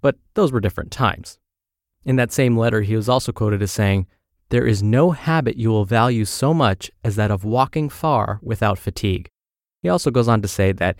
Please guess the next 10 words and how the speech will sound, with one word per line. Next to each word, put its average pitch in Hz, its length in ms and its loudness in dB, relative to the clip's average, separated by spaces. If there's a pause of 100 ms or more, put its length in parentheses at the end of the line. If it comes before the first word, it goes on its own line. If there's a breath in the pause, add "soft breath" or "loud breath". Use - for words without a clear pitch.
(140)
he 156 140 2
prefers 120 360 0
walks 98 360 0
in 98 240 2
the 92 140 2
morning 143 420 2
or 120 180 4
in 110 120 2
the 101 100 4
afternoon. 92 680 0